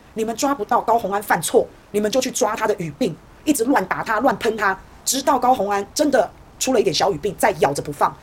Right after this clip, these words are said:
大家还记得最无耻的是什么？最无耻的是那个抄袭仔还没有道歉啊！最无耻的不就是这个吗？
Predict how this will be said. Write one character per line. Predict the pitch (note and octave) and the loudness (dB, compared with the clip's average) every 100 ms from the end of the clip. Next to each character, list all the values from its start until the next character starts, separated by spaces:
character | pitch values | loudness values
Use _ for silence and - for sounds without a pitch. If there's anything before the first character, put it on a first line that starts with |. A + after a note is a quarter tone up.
| - - | -20 -2
大 | F4 E4 | 0 2
家 | |
还 | D#4+ A3 | 2 0
记 | C#4+ | 2
得 | G3+ | 0
最 | A#3+ A#3 | 2 0
无 | F#3+ | 0
耻 | - - | -2 -2
的 | D#3 | -2
是 | F#3+ | -4
什 | - | -4
么？ | C#3 - - | -6 -16 0
最 | G#4 C#4+ | 4 4
无 | C#4 | 2
耻 | - G#3+ | 0 0
的 | G#3 | 0
是 | D4+ | 2
那 | |
个 | C4+ | 0
抄 | A#3 C#4+ D4+ | 4 4 4
袭 | - A#3+ | 2 0
仔 | - | 0
还 | F3+ | 2
没 | A3 | 2
有 | G3+ | 4
道 | - G3 | 4 4
歉 | - F#3 D3 | 2 2 0
啊！ | - - - - - | -10 -20 -20 -20 -6
最 | - G4 | 4 6
无 | D4+ | 6
耻 | F#4 - | 2 2
的 | B3 | 2
不 | C4 | 4
就 | F#4 | 2
是 | F4+ | 2
这 | F#4 | 2
个 | D4 | 4
吗？ | B3+ B3 B3 | 4 4 2